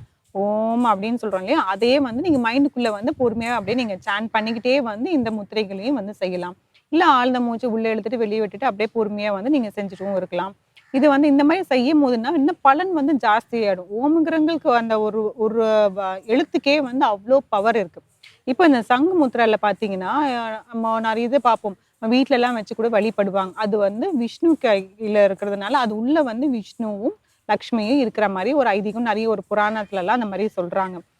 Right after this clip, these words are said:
அந்த மாதிரி வச்சு ரொம்பவே நல்லது. ஆஹ், இப்ப வந்து நம்ம அடுத்தது பார்க்கலாம். சங்கு முத்ராலே வந்து அடுத்தது அது எப்படி பண்ண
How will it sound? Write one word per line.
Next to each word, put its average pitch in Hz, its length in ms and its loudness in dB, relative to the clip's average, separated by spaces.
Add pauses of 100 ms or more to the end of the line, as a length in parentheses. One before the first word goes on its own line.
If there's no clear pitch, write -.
(160)
அந்த 254 180 0
மாதிரி 294 160 4
வச்சு 247 160 -4
ரொம்பவே 240 460 2
நல்லது. 208 440 2 (600)
ஆஹ், 240 340 0
இப்ப 269 240 4
வந்து 262 240 4
நம்ம 294 240 2
அடுத்தது 262 400 2
பார்க்கலாம். 185 460 -6
சங்கு 285 540 2
முத்ராலே 220 460 0
வந்து 240 380 -2
அடுத்தது 214 640 0 (680)
அது 269 240 6
எப்படி 302 220 2
பண்ண 220 180 0